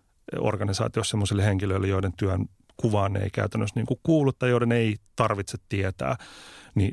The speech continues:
niin kyllä tosi harvoin tulee sellaisia keissejä, että, että joutuu oikeasti miettimään, että no huh, huh, että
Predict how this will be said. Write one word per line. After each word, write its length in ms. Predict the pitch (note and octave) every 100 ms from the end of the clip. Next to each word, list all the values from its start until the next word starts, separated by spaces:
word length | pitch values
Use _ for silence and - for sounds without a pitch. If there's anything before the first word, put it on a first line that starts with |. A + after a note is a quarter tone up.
| A#2+
niin 140 | G2+
kyllä 180 | - A2+ -
tosi 220 | C#3+ C#3
harvoin 340 | A2+ G#2+ G2
tulee 180 | F#2+ G2
sellaisia 320 | G2 G2 G2 F#2
keissejä, 520 | G2+ G2 - G#2+ G2+
että, 320 | - G#2+ G2+ - _ _ -
että 180 | A2 G#2+
joutuu 220 | G2 G#2
oikeasti 320 | G#2 G2+ A2
miettimään, 380 | G2+ G#2+ - -
että 40 | G2+
no 120 | F#2+
huh, 240 | C3 - -
huh, 220 | C#3+ -
että 320 | A#2 - G#2+